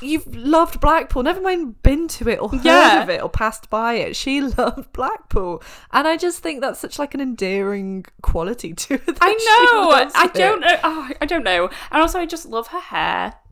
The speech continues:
Speaker 1: Yeah.
Speaker 2: I just feel, oh, she's just always got a look. And I know, again, not a perfect being, but I just, I do love her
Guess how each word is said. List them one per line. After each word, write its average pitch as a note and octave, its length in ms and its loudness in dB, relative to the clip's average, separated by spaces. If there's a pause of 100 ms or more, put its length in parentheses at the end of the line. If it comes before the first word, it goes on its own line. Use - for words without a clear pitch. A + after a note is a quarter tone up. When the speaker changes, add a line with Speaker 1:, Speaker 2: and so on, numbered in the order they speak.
(240)
Speaker 1:
Yeah. F3 500 -14
Speaker 2:
I C4+ 100 0
just - 180 -12
feel, A#3 260 -8
oh, A3+ 240 2
she's D#4 220 -6
just D#4+ 160 -10
always A#3+ 240 -2
got - 180 -2
a - 60 0
look. G3 320 0
And C#4+ 100 2
I D4+ 80 2
know, F4 320 2 (640)
again, D#4+ 460 -4
not G3 100 -2
a - 60 -4
perfect C#4 340 -6
being, D#4 300 -8
but - 120 -12
I A#3 80 -8
just, D4 240 -14
I A#3 100 -8
do B3 220 -12
love G#3 300 -6
her F#3 360 -10